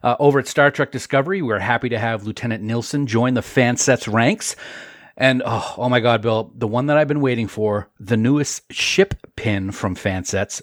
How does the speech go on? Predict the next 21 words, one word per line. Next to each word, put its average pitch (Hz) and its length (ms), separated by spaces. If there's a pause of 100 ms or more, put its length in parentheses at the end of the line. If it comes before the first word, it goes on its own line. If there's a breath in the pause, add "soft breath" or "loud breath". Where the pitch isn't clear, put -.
the 113 180
Doomsday 120 800
Machine 98 420
ship - 300
pin, 98 260 (280 loud breath)
has 104 280
finally 95 580 (120)
been 87 220
released. 82 500 (240 soft breath)
It's - 240 (200)
awesome. 98 480
It's 113 200
beautiful. 104 600
It's 117 220
the 117 100
giant 98 480
bugle, 95 400 (120)
and 98 100
I'm 87 80
very 69 200
excited. - 420